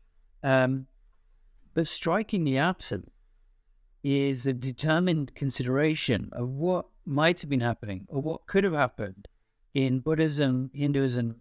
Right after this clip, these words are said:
Sikhism, Islam, Confucianism, which could have been used to generate,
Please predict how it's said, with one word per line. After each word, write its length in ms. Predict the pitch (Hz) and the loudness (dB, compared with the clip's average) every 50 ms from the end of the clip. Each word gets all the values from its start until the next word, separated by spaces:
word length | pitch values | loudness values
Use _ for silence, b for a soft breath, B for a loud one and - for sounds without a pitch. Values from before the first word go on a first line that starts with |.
| _ _ | _ _
Sikhism, 640 | - - - 139 127 - 139 127 117 123 117 117 117 - _ _ _ _ _ _ _ _ _ _ _ _ - | -8 -4 -2 -2 0 0 0 0 2 0 -2 -2 -4 -8 _ _ _ _ _ _ _ _ _ _ _ _ -2
Islam, 520 | 147 151 147 - 151 131 117 113 113 110 - | -2 -2 0 2 2 4 4 4 2 0 -4
Confucianism, 960 | - 120 120 - - 135 170 190 - - - 139 127 110 117 110 104 101 101 - - _ _ _ _ _ _ _ _ _ _ _ _ _ _ _ _ | -4 -6 -4 -2 -2 -2 -2 -2 -2 -2 0 0 0 2 2 2 2 0 -2 -6 -8 _ _ _ _ _ _ _ _ _ _ _ _ _ _ _ _
which 280 | - 139 143 143 - - | -2 -2 -2 -2 -4 -6
could 220 | - - 170 160 | -2 0 0 0
have 100 | 175 156 | 0 0
been 200 | 135 156 143 143 | 0 0 0 0
used 320 | 139 139 135 135 120 - | 2 2 0 0 -2 -4
to 100 | - 135 | -6 -6
generate, 720 | 120 117 131 131 131 127 127 131 127 123 131 - - - | 0 2 2 2 4 2 2 2 2 0 -2 -4 -10 -16